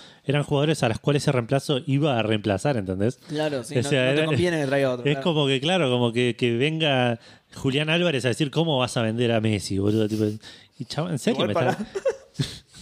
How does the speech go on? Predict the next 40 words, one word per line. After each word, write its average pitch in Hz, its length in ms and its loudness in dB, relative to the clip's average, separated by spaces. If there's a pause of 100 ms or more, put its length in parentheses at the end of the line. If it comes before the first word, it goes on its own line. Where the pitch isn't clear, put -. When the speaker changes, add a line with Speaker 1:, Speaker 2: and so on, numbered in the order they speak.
(320)
Speaker 2:
Digo, 165 200 -16 (240)
todo 165 180 2
bien 180 160 2
con 160 120 -2
Julián 151 300 2
Álvarez, 147 200 2
lo 160 80 2
amo, 156 180 -4
pero 123 160 -6
tienes 135 180 -2
razón, 135 260 -4
boludo, 127 200 0
¿cómo 160 160 -2
vas 156 100 -2
a 147 60 -8
vender 139 200 -8
a 135 40 -6
Messi? 180 180 2
Dale. 139 140 -4
Speaker 1:
Pero 151 180 0
bueno, 180 180 0
por 147 120 0
eso, 175 200 0
pero 110 180 2 (380)
trae 135 240 0
un 185 100 0
reemplazo 147 360 -2
para 131 180 0
Messi. 156 320 -2
Boludo, 170 320 0
¿en 151 80 -6
serio? 202 460 0
¿Vos 254 200 -2
sos 147 140 0
el 131 80 0
reemplazo 170 340 0
de 202 80 0
Messi? 247 260 0
Speaker 2:
<laughs> 226 140 -2
Claro. 220 380 -2